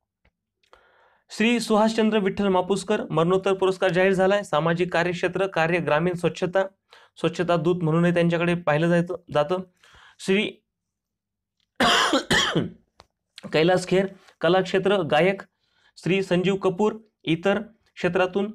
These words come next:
शेफ आहेत भारतातील आणि जगामधील एक फेमस शेफ म्हणून प्रसिद्ध आहेत. दत्तात्रय नारायण उर्फ आप्पासाहेब धर्माधिकारी, सामाजिक कार्यक्षेत्र, व्यसनमुक्ती, अंधश्रद्धा निर्मूलन, स्वच्छता, पर्यावरण संवर्धन आणि स्वच्छता दूत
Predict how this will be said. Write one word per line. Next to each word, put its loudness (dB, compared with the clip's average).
शेफ -2
आहेत 2
भारतातील 0
आणि 0
जगामधील 0
एक -2
फेमस -2
शेफ -4
म्हणून -4
प्रसिद्ध -4
आहेत. 2
दत्तात्रय 0
नारायण 2
उर्फ 0
आप्पासाहेब 0
धर्माधिकारी, 2
सामाजिक 0
कार्यक्षेत्र, 0
व्यसनमुक्ती, 0
अंधश्रद्धा -2
निर्मूलन, 2
स्वच्छता, -2
पर्यावरण 0
संवर्धन 2
आणि -2
स्वच्छता -4
दूत -4